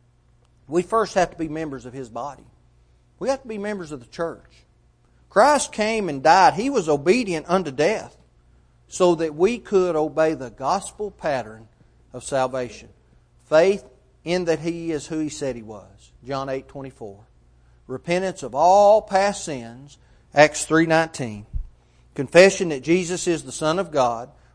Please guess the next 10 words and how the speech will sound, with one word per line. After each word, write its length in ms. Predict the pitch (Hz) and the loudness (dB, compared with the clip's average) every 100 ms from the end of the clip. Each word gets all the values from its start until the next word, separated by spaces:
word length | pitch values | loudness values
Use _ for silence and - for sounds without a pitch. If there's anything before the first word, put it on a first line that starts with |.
| - | -6
Romans 360 | 139 147 131 | -4 -4 -8
ten 280 | - 160 170 | -8 -6 -6
ten, 280 | - 156 131 | -8 -10 -6
bringing 360 | 151 208 208 202 | -2 -2 -4 -6
us 180 | 196 | -6
unto 460 | 196 208 202 220 202 | -6 -6 -4 -6 -6
salvation. 760 | - 160 160 160 156 - 107 - _ _ _ - | -2 0 0 -2 -6 -10 -18 -20 _ _ _ -14
And 120 | 139 | -6
then 200 | 165 165 | -4 -4
immersion 680 | 143 147 180 202 - 214 | -2 4 4 4 -2 -8